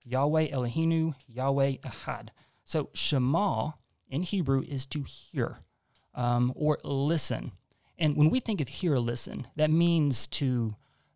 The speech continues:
uh, audibly understand what someone else is saying or what a sound is. But what they understood Shema to mean is to hear and respond.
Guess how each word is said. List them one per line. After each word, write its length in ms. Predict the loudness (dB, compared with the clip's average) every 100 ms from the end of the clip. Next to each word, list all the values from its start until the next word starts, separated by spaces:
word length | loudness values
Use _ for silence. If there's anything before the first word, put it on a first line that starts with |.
| -8
uh, 200 | -6 -6
audibly 800 | -6 -4 -2 0 2 2 4 2 -2 -4
understand 640 | 0 0 0 2 4 4
what 240 | 2 0 -2 -6
someone 320 | -2 2 2
else 160 | 2
is 100 | 0
saying 440 | 0 0 0 0 0
or 180 | 0 0
what 180 | -2
a 40 | -2
sound 320 | -2 0 0
is. 220 | -2 -6
But 260 | -6 -6 -6 -18 -20 _ _ _ _ -20 -20 _ _ -12
what 360 | -6 -4 0
they 240 | 2 2 2
understood 720 | 2 2 0 0 -2 -2 -6 -14 _ _ _ _ -12
Shema 680 | -2 2 4 4 2 -2 -4 -10 -4
to 100 | 0
mean 540 | 2 4 2 2 0 -2
is 200 | -4 -2
to 300 | -4 -4 -4
hear 420 | -6 -6 -2 -2 0
and 240 | -2 0
respond. 760 | -2 -2 -4 -6 -6 -6 -10 -12